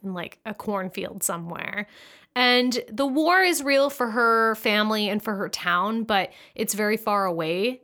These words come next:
for them until one night when she's fifteen, when some mimics kind of go up the Mississippi River and end up attacking her village. And her, both of her parents are killed.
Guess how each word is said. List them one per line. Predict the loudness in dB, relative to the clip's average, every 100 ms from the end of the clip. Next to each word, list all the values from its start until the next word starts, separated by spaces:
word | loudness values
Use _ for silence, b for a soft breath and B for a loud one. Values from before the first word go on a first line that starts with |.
| -4
for | 0
them | 4 4 4 0 -4 B B
until | -2 0 2 2 2 0
one | 0 2
night | 2 0
when | -2
she's | -6 -6 -4
fifteen, | -6 -6 -4 0 2 2 0
when | 0 0 0 0 -2
some | 0 0
mimics | 0 0 -2 -2
kind | -2 0 0
of | 0 -4 -16 -4
go | 0
up | 0 0
the | -2
Mississippi | 0 -2 -4 -4 -6
River | -6 -6 -4 -6 -6
and | -8
end | -8 -8
up | -8
attacking | -10 -6 -4 -4 -6 -6 -8
her | -10 -10
village. | -8 -8 -8 -8 -8 -10 B B B B
And | 0 0 -2 -4
her, | -6 -2 0 -2
both | -2 -2 0
of | 2
her | 0
parents | 0 0 2 0
are | -2 -8
killed. | -8 -6 -4 -6 -8